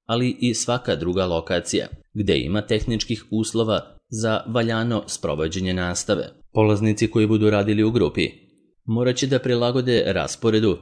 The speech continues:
koji za njih bude napravio koordinator za nastavu u odgovarajućem predstavništvu organizatora. Oni ni na koji način neće moći da utiču na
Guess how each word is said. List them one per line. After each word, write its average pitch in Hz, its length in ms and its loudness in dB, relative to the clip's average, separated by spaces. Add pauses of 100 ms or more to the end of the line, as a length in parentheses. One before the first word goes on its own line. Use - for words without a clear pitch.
(180)
koji 117 420 2
za 107 320 0
njih 127 300 0
bude 131 220 4
napravio 110 560 2
koordinator 104 760 0 (260)
za 107 420 -2
nastavu 117 640 0
u 120 340 -2
odgovarajućem 117 960 0
predstavništvu 95 800 -2
organizatora. 101 840 2 (240)
Oni 98 440 0
ni 110 200 2
na 104 120 2
koji 107 220 0
način 104 480 0
neće 98 440 -2
moći 95 640 -4
da 110 140 0
utiču 131 560 0
na 113 220 0